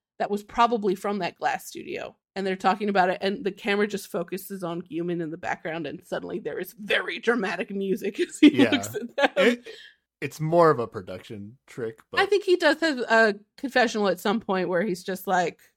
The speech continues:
Speaker 1: says he's starting to feel a little jealous about things. Like,
Speaker 2: Yeah, he's had this, this confessional, like, multiple times now with respect to Haeun, where, like, "Oh, I, I am jealous," but, like, I don't know, I've heard it so many times now that it's, like, it's one of those things where it's just, like, "Okay, I'm watching,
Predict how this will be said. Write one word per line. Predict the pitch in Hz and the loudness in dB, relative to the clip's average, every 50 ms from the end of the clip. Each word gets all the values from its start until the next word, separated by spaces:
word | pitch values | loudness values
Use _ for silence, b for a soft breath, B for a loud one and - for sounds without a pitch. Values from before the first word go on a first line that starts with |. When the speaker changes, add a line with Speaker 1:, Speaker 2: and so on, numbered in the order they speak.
| _ _ - | _ _ -2
Speaker 1:
says | 220 175 185 | -2 -2 -2
he's | - 196 180 - | -4 -8 -8 -6
starting | - - 165 165 165 | -4 -4 -4 -4 -4
to | 165 170 | -6 -6
feel | - 156 143 | -6 -6 -6
a | 139 | -6
little | 143 143 - | -6 -8 -8
jealous | - - - - - 208 | -10 -10 -12 -12 -12 -14
about | - 202 147 - 185 | -12 -10 -12 -10 -10
things. | - - - - - - | -14 -16 -16 -16 -14 -10
Like, | - 143 - | -8 -4 0
Speaker 2:
Yeah, | 160 160 156 147 151 175 - _ _ _ _ _ _ _ - | 2 2 2 2 0 -2 -4 _ _ _ _ _ _ _ -12
he's | - 160 240 254 - | -6 -4 -4 -2 0
had | 226 262 285 254 | 0 0 0 0
this, | 269 202 151 - - _ _ - | -4 -6 -6 -8 -18 _ _ -8
this | 120 120 - - | -8 -8 -8 -10
confessional, | - - 117 104 - 101 92 - - - 117 107 104 98 95 92 95 | -12 -12 -12 -10 -10 -12 -12 -12 -14 -14 -12 -12 -12 -10 -12 -12 -12
like, | 95 95 95 95 95 | -14 -16 -16 -16 -16
multiple | 90 82 82 - - 92 | -16 -16 -16 -14 -16 -18
times | 90 - - 85 82 85 85 - | -18 -16 -18 -20 -20 -20 -20 -20
now | 101 95 95 95 92 92 95 98 _ _ _ _ - | -18 -18 -16 -16 -16 -18 -20 -20 _ _ _ _ -20
with | 120 - | -16 -14
respect | 107 101 - 117 104 - | -14 -12 -12 -12 -12 -12
to | - | -14
Haeun, | 101 104 104 104 104 101 101 | -14 -14 -14 -14 -12 -12 -12
where, | 98 90 92 | -12 -12 -12
like, | 90 87 85 82 82 _ _ _ _ _ _ _ _ _ - | -12 -12 -14 -16 -18 _ _ _ _ _ _ _ _ _ -16
"Oh, | - 98 90 87 | -14 -12 -12 -12
I, | 82 80 82 82 _ _ _ _ _ _ _ _ | -12 -14 -16 -16 _ _ _ _ _ _ _ _
I | - 82 78 | -18 -18 -16
am | 78 78 76 73 _ _ | -16 -18 -20 -20 _ _
jealous," | - 85 78 82 85 87 - - _ _ | -18 -16 -14 -14 -16 -16 -18 -20 _ _
but, | - 98 95 | -14 -14 -14
like, | 87 80 80 80 82 _ _ _ _ _ _ _ _ | -12 -12 -14 -14 -14 _ _ _ _ _ _ _ _
I | - 120 | -12 -10
don't | 117 | -10
know, | 101 | -8
I've | 92 98 | -10 -8
heard | 98 135 147 | -6 -6 -6
it | 113 - | -6 -8
so | - - 101 | -12 -16 -14
many | 95 92 90 | -14 -14 -16
times | _ - 82 85 85 - - | _ -18 -20 -20 -18 -18 -16
now | 95 92 92 | -16 -14 -14
that | 87 80 80 | -14 -16 -18
it's, | _ - | _ -16
like, | 87 78 80 - _ _ _ _ | -14 -14 -14 -16 _ _ _ _
it's | - 120 - | -16 -8 -2
one | 226 220 | -2 0
of | 165 | 0
those | 131 117 | -2 -4
things | - 135 120 120 98 | -4 -8 -8 -10 -10
where | 107 104 98 | -12 -12 -14
it's | 92 - - | -14 -16 -18
just, | 110 98 - | -20 -20 -16
like, | - 95 90 90 - | -14 -14 -14 -14 -14
"Okay, | 120 113 - 104 95 | -16 -14 -12 -12 -12
I'm | 95 98 113 | -12 -10 -10
watching, | 120 120 117 - 101 87 85 - | -10 -10 -10 -12 -18 -18 -18 -20